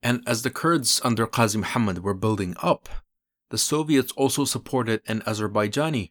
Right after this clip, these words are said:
rebellion against Iranians in Iranian Azerbaijan, and they led their own rebellion in nineteen forty-five and declared it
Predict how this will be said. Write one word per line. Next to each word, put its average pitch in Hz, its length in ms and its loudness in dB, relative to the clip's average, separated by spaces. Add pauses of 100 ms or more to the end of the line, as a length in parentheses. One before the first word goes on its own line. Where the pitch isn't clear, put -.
rebellion 90 480 -2
against 92 400 -8
Iranians 101 560 0 (340)
in 101 220 -6
Iranian 101 420 -2
Azerbaijan, 87 680 -4 (540)
and 123 140 -2
they 131 160 6
led 127 380 2
their 123 200 0
own 135 200 0
rebellion 104 560 0 (200)
in 107 100 -4
nineteen 104 320 -4
forty-five 107 600 -2
and 135 320 2
declared 113 440 0
it - 100 -12